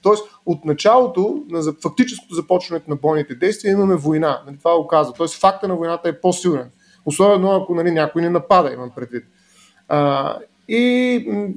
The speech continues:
тук има и други за край, по същия начин на положение на война, се приема обявения час и ден за прекратяване на военните действия, а, а, а в случай на продължаването им след обявения час и ден, времето на тяхното фактическо прекратяване.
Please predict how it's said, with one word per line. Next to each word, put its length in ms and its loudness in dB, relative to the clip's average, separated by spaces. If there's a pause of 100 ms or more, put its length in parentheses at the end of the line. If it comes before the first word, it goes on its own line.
(100)
тук 200 -2
има 140 2
и 100 -2
други 240 2
за 180 -2
край, 400 0
по 60 -14
същия 300 -4
начин 280 -6
на 120 -4
положение 380 0
на 40 0
война, 180 -2
се 200 -10
приема 260 2
обявения 560 0
час 280 0
и 100 -6
ден 180 0
за 160 -2
прекратяване 580 -2
на 80 0
военните 400 -2
действия, 460 -2 (840)
а, 60 2
а, 640 0
а 100 2
в 60 -4
случай 300 0
на 100 0
продължаването 640 0
им 100 -4
след 240 0
обявения 520 0
час 300 0
и 80 -10
ден, 240 0
времето 440 0
на 120 -2
тяхното 400 -2
фактическо 800 -2
прекратяване. 680 0